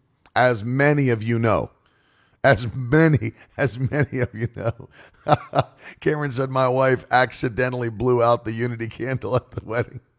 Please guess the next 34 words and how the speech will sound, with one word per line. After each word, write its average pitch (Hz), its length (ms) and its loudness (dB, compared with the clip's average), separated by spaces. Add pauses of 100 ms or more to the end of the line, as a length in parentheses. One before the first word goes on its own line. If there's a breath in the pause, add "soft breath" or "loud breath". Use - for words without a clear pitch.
(400 loud breath)
We 147 100 2
quickly 190 400 4
re-, 165 320 2
relit 151 380 2
it, 127 160 -4
saved 127 300 0
our 113 120 2
marriage." 104 440 -6
Praise 101 280 -4
God. 82 280 -8 (2750 soft breath)
And, 139 320 4
uh, 123 200 6 (520 soft breath)
yes, 160 260 6
it 147 100 0
is, 156 200 0
Lena. 110 380 -4
She 135 180 -4
said, 127 180 -2
"That 135 140 2
was 127 100 0
the 117 80 -2
first 151 300 -2
book 143 200 0
I 123 100 2
read 123 260 2
after 113 260 0
accepting 127 640 -4
Christ, 104 540 -2
and 107 120 -4
it's 98 160 -10
helped 135 300 -2
me 123 80 -4
with 110 160 -4
friendship, - 680 -2